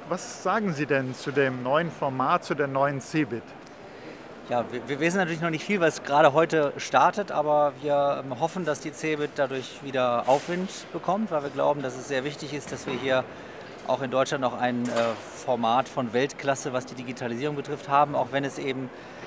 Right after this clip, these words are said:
Speaker 2: ja, häufig totgesagt wird. Vielleicht leben ja Totgesagte länger. Ich finde also hier diesen offenen Bereich, ähm, äh, sehr, sehr ansprechend. Und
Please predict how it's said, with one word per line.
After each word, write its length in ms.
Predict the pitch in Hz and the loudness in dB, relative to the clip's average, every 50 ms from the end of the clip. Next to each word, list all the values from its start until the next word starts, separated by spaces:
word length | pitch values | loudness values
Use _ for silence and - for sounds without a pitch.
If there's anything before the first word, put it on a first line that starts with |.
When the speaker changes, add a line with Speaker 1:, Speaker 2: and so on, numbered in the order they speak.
| - - - | -14 -12 -2
Speaker 2:
ja, 220 | - 139 123 120 110 | 2 4 4 4 4
häufig 440 | 127 139 135 - 139 123 - - - | 2 -2 -2 -2 -6 -6 -8 -10 -4
totgesagt 580 | - - 165 160 - - 147 139 147 131 - 151 | 6 6 6 6 6 -2 2 2 2 2 2 -2
wird. 140 | 151 147 | -4 -4
Vielleicht 300 | - - 143 139 135 139 | -4 0 0 0 0 2
leben 200 | 143 151 160 147 | 0 -2 -2 0
ja 80 | 143 131 | 0 -2
Totgesagte 640 | 123 - 151 151 - - 139 131 139 127 127 - 139 | -2 0 -4 -6 -4 -6 -4 0 0 0 0 0 -2
länger. 240 | 123 139 160 156 135 | 0 0 2 0 0
Ich 100 | 120 - | -2 -4
finde 200 | - 156 147 135 | -6 -4 -2 -2
also 100 | 127 135 | -4 -4
hier 140 | 127 139 | -6 -6
diesen 320 | 127 131 131 127 131 120 - - - - - - | -6 -6 -6 -6 -6 -6 -8 -10 -14 -14 -6 0
offenen 340 | 170 160 - 175 160 147 127 | 0 2 2 2 -2 0 0
Bereich, 640 | 127 110 117 131 143 160 170 160 - - - - 156 | 2 4 6 8 8 8 6 4 -2 -6 -8 -6 -2
ähm, 440 | 147 143 143 139 135 139 139 135 | 0 2 2 2 0 -4 -6 -6
äh, 340 | 135 131 135 131 131 127 127 120 107 | -4 -4 -4 -4 -4 -6 -8 -6 -2
sehr, 180 | 139 139 135 | 2 2 2
sehr 380 | 123 135 135 131 127 127 123 120 120 120 - | 2 2 2 4 6 6 4 2 0 0 0
ansprechend. 520 | 127 131 - - - 101 87 - 107 104 | 0 0 0 -6 -8 -8 -8 -8 -6 -8
Und 100 | 110 107 | -8 -8